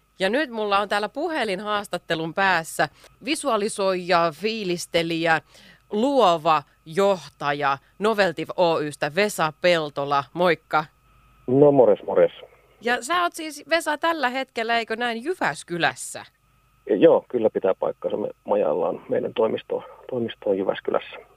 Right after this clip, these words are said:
Speaker 1: Just näin. Miten ihmeessä tällainen niinku jyväskyläläinen firma valikoituu tekemään Padasjoen turismivideon?
Speaker 2: No kyllä me silleen niinku puuhaillaan ympäri Suomea ja, ja meillä oli ennen tota keissiä niin muutama,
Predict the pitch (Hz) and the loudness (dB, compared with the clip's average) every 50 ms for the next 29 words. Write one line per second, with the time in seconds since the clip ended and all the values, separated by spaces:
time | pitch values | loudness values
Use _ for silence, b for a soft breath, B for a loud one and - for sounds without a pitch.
0 | _ _ - 349 403 466 - - 403 480 494 359 254 294 403 427 - 508 381 370 | _ _ -8 -4 -4 -4 -2 0 0 0 0 0 -2 -4 -6 -6 -6 -10 -10 -8
1 | 403 427 403 392 339 277 254 - 269 254 285 285 285 294 294 302 285 294 285 330 | -10 -8 -6 -4 -4 -4 -6 -6 -6 -4 -4 -4 -4 -4 -6 -6 -8 -8 -8 -6
2 | 339 427 440 - - 349 - 277 262 240 226 214 208 202 190 190 185 196 202 196 | -6 -6 -6 -6 -8 -8 -8 -4 0 0 2 2 0 0 -2 -2 -2 -2 -4 -4
3 | 180 185 180 160 185 185 180 170 - 175 170 170 - 175 170 170 - 190 180 185 | -2 -2 0 0 0 -2 -2 -2 -2 -2 -2 0 -2 -4 -4 -2 -4 -2 -2 -2
4 | 175 170 175 175 180 226 247 247 214 180 165 - - 170 151 151 143 147 151 b | -2 0 0 -2 0 0 0 2 2 0 -2 -2 -4 -2 0 0 0 -2 -4 b
5 | b b - 262 247 220 196 156 156 170 156 131 143 139 135 127 120 117 123 123 | b b -6 -2 0 0 0 0 -2 -6 -8 -6 -6 -8 -6 -6 -8 -8 -8 -8
6 | 127 - _ _ _ b b b b b _ _ _ - - - 147 - 180 190 | -10 -16 _ _ _ b b b b b _ _ _ -16 -12 -12 -4 -2 0 0
7 | 196 190 196 175 165 160 151 147 131 139 139 - _ _ _ - 143 131 123 127 | 2 2 0 2 4 4 2 2 0 -2 -6 -8 _ _ _ -4 -4 0 2 2
8 | 117 113 113 113 110 117 113 - 113 110 - - - 123 117 110 107 104 101 101 | 2 4 4 2 2 0 -2 -2 -2 -2 -2 -4 -2 0 2 2 2 0 -2 -2
9 | 101 98 98 - - 107 104 101 98 - 104 104 101 98 98 - - _ - - | -2 -2 -2 -4 -4 -2 -2 -2 -2 -2 -4 -2 -2 -2 -2 -4 -6 _ -20 -20
10 | - - - - - - - 131 107 95 98 113 127 123 120 120 117 107 - _ | -20 -20 -20 -20 -18 -8 -4 -4 -2 -2 0 0 0 0 0 -2 -6 -6 -10 _
11 | _ _ _ _ _ _ 127 110 107 107 107 104 - 107 - - 110 101 - - | _ _ _ _ _ _ -10 -6 -4 -4 -4 -2 -4 -6 -4 -2 -2 -2 -2 -4
12 | _ _ 110 104 101 95 - - - 101 98 98 98 98 98 95 95 98 - 101 | _ _ -4 -2 -2 -4 -8 -6 -4 -4 -4 -2 -4 -6 -6 -8 -12 -14 -10 -6
13 | 98 95 - 95 95 92 90 | -6 -4 -4 -4 -6 -6 -8